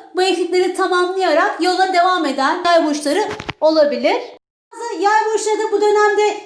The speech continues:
geliri azaldığı için yeni gelir kaynakları arama yolları aramış olabilir ya da mevcut geliriyle geçinebilmek adına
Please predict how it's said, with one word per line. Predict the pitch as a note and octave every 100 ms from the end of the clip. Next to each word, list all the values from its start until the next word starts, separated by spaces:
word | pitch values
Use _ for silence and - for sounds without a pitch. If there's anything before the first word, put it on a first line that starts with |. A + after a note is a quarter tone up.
| -
geliri | E4 F4 F#4+ G#4+ G4+ - -
azaldığı | - D4 F4 F4 F4+ A#4+ G#4
için | - G#4 A4 - - _ _ -
yeni | F#4 G#4 G#4+ D4
gelir | C#4 F4+ G#4
kaynakları | G4 F#4 F#4+ F#4+ F#4+ G4 - -
arama | D4 D#4+ G#4
yolları | F#4 D4 C#4
aramış | B3+ B3 B3 D4
olabilir | A#3 A3 A#3 C#4+ F#4+ - - _
ya | D#4+ F4+
da | F#4+ F#4+ F#4+ - C#4+
mevcut | D#4 E4 G4 G#4
geliriyle | G4 E4+ F4+ E4+ E4 E4+ - - _
geçinebilmek | B3 D#4 F4 F4+ F4 F#4 F#4
adına | D4 C4 B3+ E4 F#4+